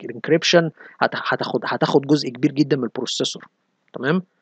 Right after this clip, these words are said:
فدي نقطة، ولو الداتا كتير هتاخد وقت شوية، خلاص كده؟ فلازم تبقى عامل حسابك إن السيرفر ال-، القديم والأولد فايل سيرفر ما عليهوش شغل كتير، أو تكون الداتا اللي أنت بتنقلها مش كبيرة أو مش كتير، خلاص؟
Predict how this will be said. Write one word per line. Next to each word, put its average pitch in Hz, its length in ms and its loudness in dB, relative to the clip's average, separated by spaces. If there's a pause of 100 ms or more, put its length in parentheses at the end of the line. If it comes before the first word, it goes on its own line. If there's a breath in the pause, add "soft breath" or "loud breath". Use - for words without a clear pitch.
(160)
فدي 135 160 6
نقطة، 147 280 0
ولو 107 100 2
الداتا 135 240 2
كتير 160 360 4
هتاخد 156 360 2
وقت - 220 4
شوية، 131 320 2 (920)
خلاص 104 220 -6
كده؟ 165 180 6
فلازم 151 280 4
تبقى 127 160 2
عامل 143 140 0
حسابك 147 380 0
إن 143 140 -2
السيرفر 143 440 4
ال-، 131 220 0
القديم 135 640 0
والأولد 135 380 0 (140)
فايل 139 180 2
سيرفر 160 260 6
ما 139 100 0
عليهوش 135 240 2
شغل 135 220 4
كتير، 113 360 -10 (600)
أو 120 60 0
تكون - 280 -2
الداتا 160 400 8
اللي 147 160 6
أنت 143 260 2 (300)
بتنقلها 151 400 2
مش 185 140 2
كبيرة 190 360 2 (420)
أو 131 80 -4
مش 139 160 -4
كتير، 127 320 -10 (960)
خلاص؟ 165 320 0